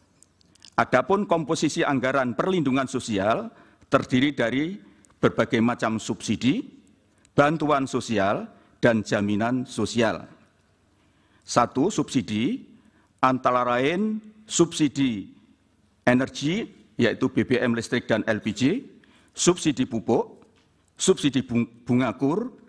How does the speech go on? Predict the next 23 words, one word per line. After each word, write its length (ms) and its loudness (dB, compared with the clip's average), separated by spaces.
dan 260 2
lain-lain. 720 0
Yang 160 4
dua, 400 0
bantuan 420 2
sosial, 560 -2
antara 400 2
lain 340 -2
berupa 500 0
program 480 0
Keluarga 320 0
Harapan 480 0
atau 320 0
P 160 0
K 80 4
H, 100 0
program 460 2
sembako 560 -2
atau 240 -2
B 80 0
P 160 0
N 160 2
T, 320 -2